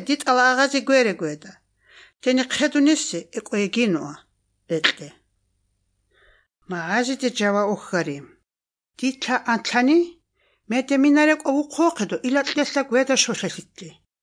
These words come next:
დუდა ილე ემალა, დუდა ვატლა ბესლი ბი ყვაჰე, მე ნე ყო უნსი ლიგა გოჩილადასე. რაზიგია მე ნე ყადა ყადა სუდი, მე დე გვედო და შოშელიტყე.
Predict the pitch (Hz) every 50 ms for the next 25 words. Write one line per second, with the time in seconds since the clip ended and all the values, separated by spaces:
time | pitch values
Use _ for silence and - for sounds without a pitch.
0 | _ _ _ _ _ _ _ - 254 269 269 285 277 277 269 262 262 240 233 247
1 | 247 220 175 151 170 165 165 - _ _ _ _ _ - - 302 294 - 269 247
2 | 240 233 240 - 226 214 214 208 277 - - - 254 214 196 185 - - 226 247
3 | 269 220 190 165 170 - _ _ _ _ _ _ _ _ - 226 240 262 277 277
4 | 277 277 - 339 359 330 302 277 - - - 240 - - - 247 - 285 269 277
5 | 254 240 - - 240 208 202 190 175 156 170 - - - - - - _ _ _
6 | _ _ _ _ _ _ _ _ _ _ _ _ _ _ - 190 185 180 185 -
7 | 233 233 233 233 233 240 262 277 285 262 233 214 202 180 170 - - 190 185 -
8 | - - - - 240 254 254 254 226 185 - - - 175 156 - 156 147 151 -
9 | - _ _ _ _ _ _ _ _ _ _ _ - 180 190 185 - 214 196 170
10 | 226 240 254 254 254 220 240 214 - - 180 - - 151 - - - - - -
11 | - 139